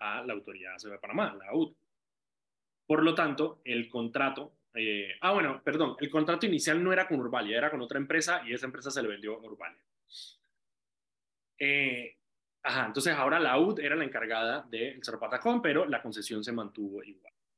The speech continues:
Dos mil ocho, dos mil once, ahora nos vamos a dos mil veintitrés. Esos quince años del dos mil ocho vencen en marzo veintiséis del dos mil veintitrés, es decir, ayer. Ya viendo esto, Urbalia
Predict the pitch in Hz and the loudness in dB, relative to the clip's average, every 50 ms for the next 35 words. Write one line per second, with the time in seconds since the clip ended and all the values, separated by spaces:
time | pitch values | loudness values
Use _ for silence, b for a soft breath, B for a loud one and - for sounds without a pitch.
0 | _ _ _ _ _ - 107 113 135 143 185 208 202 208 208 180 156 131 135 127 | _ _ _ _ _ -12 -6 -2 2 4 4 4 4 2 0 0 0 0 -2 -2
1 | 123 110 104 117 - - 123 123 135 147 147 127 117 123 131 135 139 135 113 104 | -4 -4 -6 -8 -8 -4 -2 0 0 2 0 0 -2 -2 -2 -2 -4 -4 -6 -6
2 | 107 104 101 107 104 - - _ - - - - - - - _ _ _ _ _ | -8 -8 -8 -8 -10 -12 -16 _ -20 -20 -20 -18 -18 -20 -20 _ _ _ _ _
3 | _ _ _ - 151 151 196 - - - 226 214 202 - - 196 185 175 180 180 | _ _ _ -4 -2 -2 -2 -2 -2 -2 0 2 2 2 2 2 2 2 2 0
4 | 156 143 127 113 - 127 127 131 117 - - _ _ _ _ _ - 101 92 98 | 0 0 -2 -2 -4 -2 -4 -4 -4 -6 -10 _ _ _ _ _ -20 -20 -12 -6
5 | 123 113 113 107 - 123 117 127 - _ - 107 101 107 117 135 160 196 208 202 | -6 -4 -4 -4 -4 -6 -6 -6 -8 _ -16 -14 -10 -6 -2 2 2 4 4 2
6 | 220 214 - - 233 226 - _ - 123 117 107 107 - 117 113 - - 185 190 | 2 0 -2 -4 -6 -8 -10 _ -6 -4 -4 -4 -6 -8 -10 -8 -4 -2 -2 -2
7 | 208 202 - 123 120 107 113 110 110 110 110 110 113 113 107 - 92 87 - 104 | -4 -4 -6 -6 -6 -4 -6 -6 -6 -6 -6 -6 -6 -8 -10 -12 -18 _ -16 -14
8 | - - - - - _ _ _ - 107 120 131 175 180 190 - _ _ _ - | -14 -14 -16 -18 -20 _ _ _ -10 -6 -4 -2 -2 -2 -4 -6 _ _ _ -12
9 | 95 87 - _ - _ _ _ _ _ _ _ _ _ - B B B B _ | -12 -12 -12 _ -20 _ _ _ _ _ _ _ _ _ -18 B B B B _
10 | _ _ _ _ _ _ _ _ _ _ _ _ _ _ _ - 131 180 226 254 | _ _ _ _ _ _ _ _ _ _ _ _ _ _ _ -2 2 4 4 4
11 | 269 269 254 262 254 233 - - 135 143 - - - 143 143 139 135 139 180 190 | 4 4 4 4 4 4 2 0 -2 -2 -2 -2 0 2 2 4 4 4 6 6
12 | 165 131 117 127 170 196 - - | 6 4 4 2 0 0 -4 -10